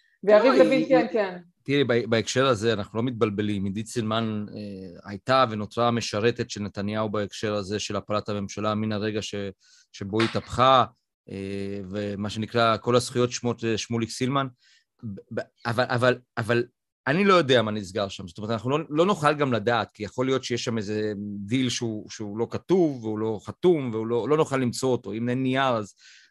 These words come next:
Speaker 2: אז בהקשר הזה תמיד אפשר להגיד, "לא הבינו אותי נכון", או "כן הבינו אותי נכון", "אני לא התכוונו", "כן התכוונו". את מכירה את ה-,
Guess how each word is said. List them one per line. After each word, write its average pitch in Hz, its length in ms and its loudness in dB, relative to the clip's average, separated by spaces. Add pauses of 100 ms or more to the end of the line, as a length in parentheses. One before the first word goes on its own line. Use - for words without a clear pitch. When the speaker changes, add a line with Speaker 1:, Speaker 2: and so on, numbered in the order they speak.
Speaker 2:
אז 104 240 -16
בהקשר 117 420 2
הזה 120 160 2
תמיד 117 260 0
אפשר 120 200 2
להגיד, 113 340 0
"לא 113 120 2
הבינו 117 260 -2
אותי 110 180 -6
נכון", 135 420 0
או 113 100 -4
"כן 151 140 0
הבינו 147 260 -2
אותי 127 160 -6
נכון", 117 340 -4
"אני 107 80 -4
לא 113 60 0
התכוונו", 127 540 0
"כן 151 140 -4
התכוונו". 135 400 -2
את 131 80 -6
מכירה 170 360 0
את - 120 -2
ה-, 123 200 4